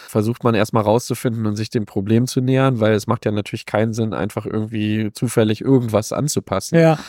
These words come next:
Speaker 1: weil irgendjemand gerade im Shop gesehen hat, dass wenn ich irgendwie einen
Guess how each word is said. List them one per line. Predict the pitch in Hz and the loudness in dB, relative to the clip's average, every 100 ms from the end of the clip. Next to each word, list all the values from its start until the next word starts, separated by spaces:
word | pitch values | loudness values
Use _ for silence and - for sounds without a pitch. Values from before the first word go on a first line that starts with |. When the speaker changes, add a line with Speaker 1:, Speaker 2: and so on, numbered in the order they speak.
| - | -2
Speaker 1:
weil | 101 104 | 2 4
irgendjemand | 131 131 131 117 120 120 110 | 6 4 4 -2 0 0 2
gerade | 113 113 | 2 4
im | 101 | 2
Shop | 110 127 - | 0 -2 0
gesehen | 110 110 110 117 | 0 2 2 2
hat, | 113 - | -2 0
dass | 110 - 110 | -2 -4 -2
wenn | 107 | -2
ich | 113 - | -2 -4
irgendwie | 104 107 113 107 107 | -4 -4 -2 0 0
einen | 107 110 107 107 107 107 | -2 -4 -4 -4 -6 -6